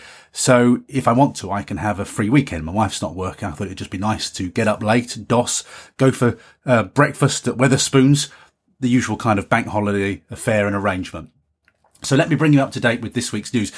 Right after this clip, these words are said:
I don't have a pile of it this week because, frankly, I haven't done an awful lot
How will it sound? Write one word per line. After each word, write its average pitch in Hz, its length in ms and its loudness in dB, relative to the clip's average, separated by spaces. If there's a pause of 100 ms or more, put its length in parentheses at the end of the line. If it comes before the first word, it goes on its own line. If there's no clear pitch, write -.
(180)
I 117 60 -2
don't 143 100 2
have 127 140 0
a 120 40 -2
pile 135 300 2
of 107 80 -2
it 87 80 -10
this - 180 -10
week 104 200 -6
because, 107 280 -8
frankly, 104 400 0
I 110 100 -2
haven't 113 180 -2
done 123 120 0
an 110 100 2
awful 95 260 -6
lot 90 280 -8